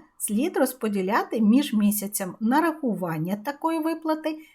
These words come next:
та наступними за ним місяцями. При цьому… Кількість місяців розподілу дорівнюватиме кількості місяців, за які нарахована премія. Тому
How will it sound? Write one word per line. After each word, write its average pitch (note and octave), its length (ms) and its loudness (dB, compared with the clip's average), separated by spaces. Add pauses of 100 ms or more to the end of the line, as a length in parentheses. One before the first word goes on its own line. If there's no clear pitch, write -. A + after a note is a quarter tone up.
(160)
та G4 280 2
наступними B3 760 0
за G3+ 140 -2
ним F3+ 220 -2
місяцями. G#3 720 -4 (460)
При A#4 160 6
цьому… F#3+ 480 -2 (300)
Кількість D4+ 440 0
місяців B3+ 640 -2
розподілу G3+ 800 -4
дорівнюватиме A3+ 1080 0 (120)
кількості D#4+ 680 -2
місяців, A3+ 680 -2 (380)
за G3+ 400 4
які G3 540 -8
нарахована G#3 760 -4
премія. E3 420 -2 (380)
Тому F4+ 380 2